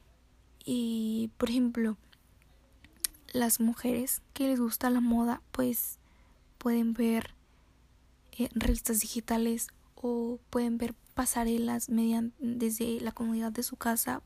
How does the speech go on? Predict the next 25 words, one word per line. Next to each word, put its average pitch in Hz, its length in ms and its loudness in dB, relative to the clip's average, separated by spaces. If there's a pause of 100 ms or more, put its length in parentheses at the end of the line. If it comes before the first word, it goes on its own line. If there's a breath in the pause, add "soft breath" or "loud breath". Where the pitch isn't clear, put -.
por 233 320 2
el 220 140 2
medio 214 280 2
de 226 120 -2
comunicación 226 720 -2
que 240 220 0
es - 200 -6
la 226 180 -4
televisión 220 600 0 (840 loud breath)
y, 254 200 0
pues, 226 420 -2 (120)
las 226 220 4
redes 220 200 6
sociales. 233 600 0 (420)
Entonces, 226 680 -2 (580 loud breath)
más 226 240 2
que - 80 -8
todo, 240 420 0
más 226 200 0
que - 80 -20
todo 247 280 0
es 233 220 -2
el 226 60 2
impacto 226 540 -2
social. - 480 -4